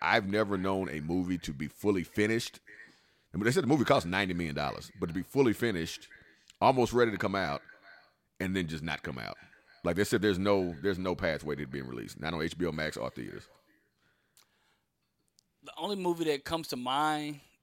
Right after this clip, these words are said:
Speaker 2: especially on, in this realm, is Roger Corman's Fantastic Four. But you can watch that on YouTube. So
Speaker 1: Yeah, it's on YouTube. <laughs>
Speaker 2: I'm not really sure if, like,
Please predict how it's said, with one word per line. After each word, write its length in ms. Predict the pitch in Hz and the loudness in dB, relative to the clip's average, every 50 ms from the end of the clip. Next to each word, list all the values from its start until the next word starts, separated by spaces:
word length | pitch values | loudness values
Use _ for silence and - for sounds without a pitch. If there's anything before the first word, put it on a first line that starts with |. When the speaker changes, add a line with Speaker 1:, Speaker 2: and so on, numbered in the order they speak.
| _ _ - | _ _ -20
Speaker 2:
especially 400 | - - - 151 139 147 147 139 | -10 -8 -6 -6 -6 -6 -8 -8
on, 260 | 127 123 127 127 117 - | -8 -8 -8 -10 -10 -12
in 160 | 127 120 120 | -10 -10 -8
this 200 | 127 135 135 123 | -6 -6 -8 -8
realm, 580 | 120 113 123 131 139 143 147 147 143 143 139 - _ _ _ _ _ _ _ | -10 -8 -6 -4 -4 -4 -4 -4 -6 -8 -10 -14 _ _ _ _ _ _ _
is 160 | _ 120 117 113 | _ -18 -16 -10
Roger 340 | 113 120 120 131 127 127 | -6 -4 -4 -2 -4 -6
Corman's 640 | 120 - - 135 131 127 123 120 120 117 117 113 - | -8 -8 -6 -6 -6 -4 -6 -6 -8 -8 -10 -12 -16
Fantastic 560 | - - 127 120 113 - 123 117 107 - 107 | -12 -10 -10 -8 -6 -6 -8 -8 -8 -12 -18
Four. 320 | - - 123 113 107 98 92 _ 107 110 | -16 -12 -12 -12 -12 -14 -18 _ _ -10
But 340 | 117 135 139 131 123 120 110 - _ _ _ _ _ | -4 -2 0 0 0 0 -4 -10 _ _ _ _ _
you 120 | - 151 147 | -14 -12 -6
can 120 | 143 139 | -4 -2
watch 200 | 131 131 123 123 | 0 0 0 -2
that 120 | 131 123 | -4 -4
on 100 | 120 113 | -4 -4
YouTube. 380 | 117 123 123 117 117 110 101 95 - _ | -4 -4 -4 -4 -6 -10 -12 -14 -18 _
So 160 | - - - 120 | -8 -4 -2 -2
Speaker 1:
Yeah, 100 | 117 110 | -2 -2
it's 80 | 110 | -4
on 80 | - 50 | -6 -8
YouTube. 340 | 50 - - - - - - - - | -10 -10 -10 -4 -2 -2 -2 -2 -4
<laughs> 120 | - - | -2 0
Speaker 2:
I'm 100 | 139 160 | 0 4
not 180 | 165 156 151 156 | 4 4 4 4
really 180 | 156 147 143 | 2 0 0
sure 760 | 131 - - - 156 147 143 143 139 135 131 127 127 123 - _ _ _ _ _ _ _ _ _ _ _ _ _ _ _ _ _ _ _ _ _ _ _ _ _ _ _ - | 0 0 0 0 2 2 2 2 2 2 2 0 -4 -6 -8 _ _ _ _ _ _ _ _ _ _ _ _ _ _ _ _ _ _ _ _ _ _ _ _ _ _ _ -6
if, 300 | 131 131 120 110 - 120 | -6 -6 -6 -8 -10 -8
like, 500 | 123 120 120 117 117 117 113 110 113 | -4 -4 -2 -2 -2 -4 -4 -6 -10